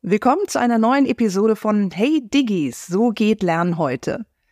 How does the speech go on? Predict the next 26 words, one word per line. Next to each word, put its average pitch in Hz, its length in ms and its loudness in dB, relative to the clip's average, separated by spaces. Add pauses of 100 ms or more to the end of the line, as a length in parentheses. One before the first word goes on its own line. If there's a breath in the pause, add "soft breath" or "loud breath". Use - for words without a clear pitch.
(140)
Unser 196 260 0
heutiger 233 340 2
Gast 190 340 -2
ist - 200 -6
Thomas 214 420 2
Reis, 170 320 -2
ein 170 120 -4
herausragender 202 640 0
Fußballtrainer, 196 960 0
der 185 120 0
besonders 196 500 2
für 214 100 -4
seine 196 240 0
erfolgreiche 202 720 0
Zeit 185 340 0
beim 180 180 0
V 190 220 0
F - 120 -8
L 175 120 -2
Bochum 220 540 2 (320)
und 311 200 4
Schalke 185 320 0
null 208 180 2
vier 196 300 0
bekannt - 380 -6
ist. - 340 -10